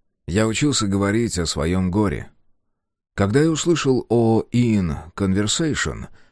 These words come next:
я не понимал, что из этого получится.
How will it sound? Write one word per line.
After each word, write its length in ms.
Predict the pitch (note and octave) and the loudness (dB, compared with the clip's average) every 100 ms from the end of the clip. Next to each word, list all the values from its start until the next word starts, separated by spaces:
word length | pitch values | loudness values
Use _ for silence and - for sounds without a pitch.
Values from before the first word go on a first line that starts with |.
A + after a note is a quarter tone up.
| _ _ | _ _
я 320 | E2 A#2 A2+ | -2 0 2
не 120 | A2+ G#2 | 0 0
понимал, 580 | G#2 A#2 C3 D#2+ A#1+ | 0 0 0 -2 -6
что 340 | - - F#2+ G#2 | -8 -4 -2 0
из 140 | G2+ | 0
этого 260 | G2 F#2+ F#2+ | -2 -2 -4
получится. 680 | G2+ G#2+ E2+ - - G1+ - | -2 -2 -4 -6 -8 -10 -12